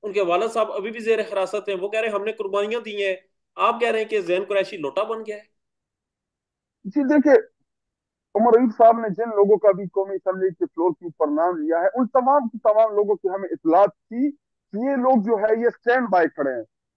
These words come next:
Speaker 2: एक फ्रंट था इंडिपेंडेंट का, वो हमें confirm था कि ये वोट देंगे, लेकिन जो फ्रंट स्टैंड बाय था, दो दिन पहले हमें अंदाजा लगा कि ये, ये बंदे जो है,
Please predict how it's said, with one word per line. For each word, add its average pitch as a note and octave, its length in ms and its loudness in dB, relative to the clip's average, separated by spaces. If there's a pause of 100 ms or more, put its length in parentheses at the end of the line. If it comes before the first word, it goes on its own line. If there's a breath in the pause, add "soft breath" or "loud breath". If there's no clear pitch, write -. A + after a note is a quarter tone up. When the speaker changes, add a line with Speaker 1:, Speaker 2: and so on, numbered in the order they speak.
(240)
Speaker 2:
एक D4 100 4
फ्रंट B3+ 480 0
था C4 580 2
इंडिपेंडेंट G#3 680 0
का, C3 100 -2
वो A3 220 -2
हमें C4 200 -2
confirm C4+ 480 0
था F3+ 180 0
कि - 360 -12
ये A#3+ 60 -4
वोट A#3+ 240 0
देंगे, E3+ 540 2 (340)
लेकिन C#4 500 -2
जो C4 180 0
फ्रंट C4+ 300 0
स्टैंड D4 380 0
बाय B3+ 220 2
था, C4+ 220 2 (300)
दो C#4+ 260 2
दिन D4 160 0
पहले C4+ 260 2
हमें B3 240 -2
अंदाजा G#3+ 680 0
लगा A#3 260 4
कि F#3+ 320 -4
ये, B3 60 -2
ये A#3+ 160 2
बंदे G#3+ 340 0
जो F3+ 140 0
है, F#3 140 4